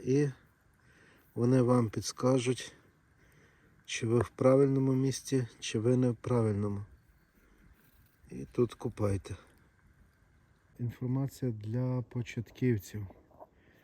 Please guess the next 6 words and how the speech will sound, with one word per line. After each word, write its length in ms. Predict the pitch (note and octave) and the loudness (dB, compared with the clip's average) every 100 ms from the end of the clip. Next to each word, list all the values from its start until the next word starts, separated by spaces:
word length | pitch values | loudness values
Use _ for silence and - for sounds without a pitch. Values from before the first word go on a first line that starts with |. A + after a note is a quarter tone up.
| _ _ - | _ _ -8
Ось 120 | A#2 | -6
бачите? 520 | G#2+ C3+ - - A2+ G#2 - - - - - - _ _ _ _ _ _ _ _ _ _ _ - | -2 -2 -2 -6 -6 -6 -8 -8 -8 -10 -16 -20 _ _ _ _ _ _ _ _ _ _ _ 0
Яма. 380 | A#2+ B2+ G2+ F2 - _ _ - - - - _ _ _ _ _ _ _ _ _ _ _ _ _ _ _ _ _ | 6 6 4 -4 -12 _ _ -20 -20 -20 -20 _ _ _ _ _ _ _ _ _ _ _ _ _ _ _ _ _
Це 200 | - - | -8 -2
домова 420 | C#3+ C3 B2 A#2+ | 0 0 2 4
яма. 360 | B2 A2+ F#2 F#2 | 4 2 0 -4